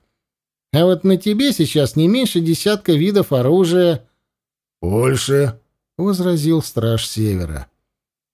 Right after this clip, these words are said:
«Но при этом ты можешь скрутить противника голыми руками.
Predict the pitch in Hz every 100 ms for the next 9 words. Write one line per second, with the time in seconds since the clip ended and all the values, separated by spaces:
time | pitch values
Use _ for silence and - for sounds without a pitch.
0 | - 160 190 190 190 202 196 185 175 190
1 | 196 180 180 - 165 180 208 190 - 165
2 | - 220 220 202 190 160 143 208 196 196
3 | 190 202 196 196 131 104 78